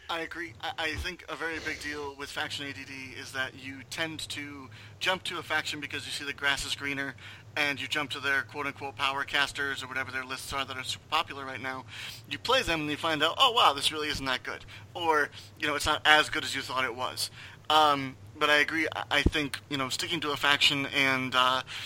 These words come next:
going kinda more in depth and maybe playing the stuff that's not as popular and trying to find those little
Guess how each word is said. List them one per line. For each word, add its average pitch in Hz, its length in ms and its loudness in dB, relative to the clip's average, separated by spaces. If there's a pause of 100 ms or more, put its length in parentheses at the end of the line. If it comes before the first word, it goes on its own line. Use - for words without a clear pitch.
(680)
going 151 280 2
kinda 135 260 4
more 131 300 2
in 135 180 0
depth - 380 0
and 135 100 0
maybe 131 220 0
playing 135 280 0
the 131 60 -6
stuff 135 220 -2
that's - 160 -4
not 135 180 4
as 135 220 2
popular 151 520 2
and 131 120 -4
trying 131 220 4
to 123 40 -8
find 131 240 0
those 131 140 -6
little 127 240 -6